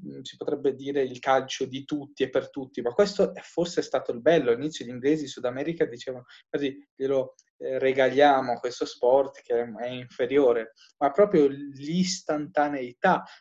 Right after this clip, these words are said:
del calcio, cioè entrare nella partita subito e tutte le componenti tra difesa, attacco, tra il centrocampo che può essere l'equilibrio,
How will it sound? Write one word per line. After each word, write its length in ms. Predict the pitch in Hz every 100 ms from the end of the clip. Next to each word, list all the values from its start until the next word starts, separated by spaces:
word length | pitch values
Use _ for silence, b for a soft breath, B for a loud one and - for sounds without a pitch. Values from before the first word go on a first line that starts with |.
| _
del 160 | - 117
calcio, 460 | - 151 156 - 117
cioè 240 | - 120
entrare 680 | 123 120 - 143 147 143 131
nella 240 | 127 123
partita 480 | 120 123 - 143 -
subito 560 | - 175 175 143 131 120 B B
e 80 | -
tutte 340 | - 196 170
le 80 | 147
componenti 540 | 143 139 139 160 175 117
tra 120 | 123
difesa, 540 | 117 - 127 139 127
attacco, 640 | 117 _ 131 147 - 127
tra 140 | 123 123
il 60 |
centrocampo 640 | 123 135 - 120 143 165 208
che 100 | -
può 100 | 131
essere 260 | 135 -
l'equilibrio, 840 | 123 135 135 139 139 160 151 143 143